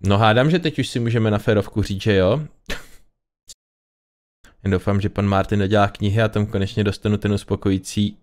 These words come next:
logicky dávající konec. To mě docela, co by bylo prdel, kdyby Martin řekl úplně, jo, jo, takhle to udělejte, protože má napsaný úplně dva konce. A tohle je jeden z nich a pak má druhej, který je úplně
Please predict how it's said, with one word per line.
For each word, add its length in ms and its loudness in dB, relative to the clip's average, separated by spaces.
logicky 680 -2
dávající 480 -2
konec. 420 -2
To 20 2
mě 100 6
docela, 300 4
co 220 -2
by 60 6
bylo 180 4
prdel, 520 2
kdyby 260 0
Martin 540 0
řekl 220 -2
úplně, 200 0
jo, 80 6
jo, 180 6
takhle 220 0
to 160 0
udělejte, 460 4
protože 340 0
má 140 4
napsaný 400 0
úplně 320 0
dva 180 2
konce. 580 -2
A 60 -14
tohle 280 2
je 40 4
jeden 260 4
z 100 -2
nich 320 0
a 60 -4
pak 160 -4
má 160 4
druhej, 440 2
který 220 0
je 100 4
úplně 280 2